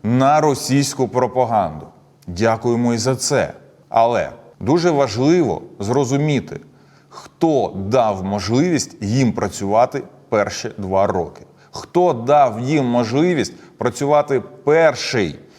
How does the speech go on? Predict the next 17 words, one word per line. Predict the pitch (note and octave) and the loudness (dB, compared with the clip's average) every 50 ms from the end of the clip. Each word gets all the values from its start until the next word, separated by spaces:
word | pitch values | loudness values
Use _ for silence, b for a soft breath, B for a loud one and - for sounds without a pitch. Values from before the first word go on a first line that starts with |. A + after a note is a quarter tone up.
| B B B | B B B
найгарячіший | - C3 D3 D#3+ D#3 D3 C#3+ D3+ D3+ D3+ C#3 - - - D#3+ D3+ C#3+ - - - B2 A#2 | -2 2 2 4 2 2 2 0 0 0 -2 -4 -4 -2 -2 -2 -2 -2 -2 -2 0 0
рік? | G#2+ G#2+ F#2 - - - - - b b b b b b | 0 -2 -4 -8 -10 -14 -20 -20 b b b b b b
Хто | - - - D#3 D#3 D3 | -20 -6 -2 0 0 2
дав | C3 C#3+ C#3 C3 B2+ A#2 B2 | 2 4 4 4 4 2 -2
їм | B2+ B2+ A#2+ | -2 -2 0
можливість | A#2+ B2 B2 A2 G#2+ C3 C#3+ E3+ E3+ D3 A#2+ G#2 - - G#2 | 0 0 0 0 0 2 2 2 2 2 0 -2 -4 -6 -6
виходити | G#2+ G#2 A2+ A#2+ A#2 - C#3+ D3 C#3 A#2+ A2 F#2+ - G2+ F2 - - - | -2 0 0 0 0 0 0 0 0 0 -2 -2 -2 -4 -4 -4 -6 -6
в | G2+ G2+ | -4 -2
ефір | G#2 G2+ - - E3 E3 E3 D#3 - B B B B B B B _ | -4 -4 -4 -4 -2 -2 -2 -2 -6 B B B B B B B _
перші | - F3+ F#3 E3+ - - D#3 | 0 2 2 2 0 -4 -4
три-чотири | B2+ - D#3+ D#3+ D#3+ D3+ - D3 C3 - C#3+ C#3+ C#3+ C3+ C3+ C3+ | -2 0 2 2 2 2 0 -4 -2 0 2 2 4 4 4 4
місяці, | C3 C3 C#3 D3 D#3+ E3 D#3 - - A#2+ A2+ - - - - A2+ F#2+ D#2 - - - b b b b b b _ | 2 2 4 4 4 4 2 2 2 0 0 0 -2 -4 -4 -4 -4 -6 -8 -12 -20 b b b b b b _
коли | - G2+ G#2+ G#2 G#2 G#2+ G#2+ G#2+ G#2 G#2 G#2 G#2 G2+ F#2+ F#2 F#2 - - - - - | -2 0 0 2 2 2 2 2 2 2 2 2 0 0 -2 -4 -8 -16 -20 -14 -8
ризики | G#2+ A#2 B2 C#3 D#3 E3 B2 A#2 G2 - - F2 - - b b b b b - | -4 -2 0 2 2 2 0 -2 -4 -4 -6 -10 -12 -12 b b b b b -12
були, | E2+ F2 G#2+ A#2+ B2 B2+ B2 F#2 D#2+ - - - | -4 -2 0 2 2 2 2 0 -4 -8 -10 -6
м'яко | G2 G#2 G#2+ A2 A#2 A#2+ A#2+ A2 F#2+ - F#2 F2 | -4 0 2 2 4 4 4 4 2 -2 -6 -10
кажучи, | D#2+ - - A#2 C3 A#2+ F#2+ F2+ E2+ - - - | -10 -4 -2 0 0 0 -2 -4 -8 -12 -14 -20